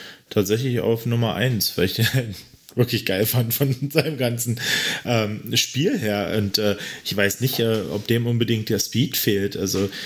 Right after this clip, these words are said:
ich glaub, das ist, äh, irgendwie der beste Athlet in der, in der Safety-Klasse.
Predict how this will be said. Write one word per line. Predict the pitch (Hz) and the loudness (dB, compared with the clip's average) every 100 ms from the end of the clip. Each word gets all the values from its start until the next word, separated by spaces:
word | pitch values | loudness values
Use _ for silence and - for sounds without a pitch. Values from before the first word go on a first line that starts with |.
| - - | -12 -4
ich | |
glaub, | - 104 | 0 2
das | 113 104 | 2 0
ist, | 98 107 | 0 0
äh, | 101 | 0
irgendwie | 101 107 113 95 | 2 0 2 0
der | - 101 113 | 0 0 2
beste | 110 110 - 139 | 0 -2 0 0
Athlet | 107 104 131 135 | 0 2 0 0
in | 107 | 0
der, | 104 98 90 | 0 0 -2
in | 107 | 0
der | 101 | 0
Safety-Klasse. | 120 117 117 127 123 - | -2 -2 0 2 0 0